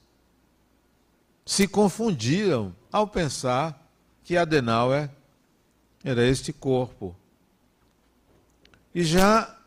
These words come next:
cheguei em lugares que as pessoas acharam que Adenauer não era esse corpo. Interessante isso, porque esperavam que Adenauer estivesse com outra aparência. Eu fui hoje num órgão público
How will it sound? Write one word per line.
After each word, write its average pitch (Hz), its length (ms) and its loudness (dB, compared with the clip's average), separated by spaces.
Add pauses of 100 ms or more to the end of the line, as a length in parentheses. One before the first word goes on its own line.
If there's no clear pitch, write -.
(140)
cheguei 147 420 0
em 147 40 0
lugares 151 680 0 (340)
que - 140 -2
as 160 140 2
pessoas 156 640 0 (140)
acharam 156 540 0 (220)
que 180 100 2
Adenauer 185 640 4
não 143 200 2
era 123 180 4
esse 117 260 -4
corpo. 92 540 -10 (200)
Interessante 151 800 -6
isso, 92 500 -6 (520)
porque 143 240 -4
esperavam 160 800 0 (480)
que - 100 -8
Adenauer 127 520 -2
estivesse 123 760 -4 (380)
com 147 120 -2
outra 175 340 2
aparência. 101 680 0 (300)
Eu 185 100 -2
fui 175 220 -2
hoje 160 360 0 (220)
num 156 140 -2
órgão 151 360 2
público 110 840 -2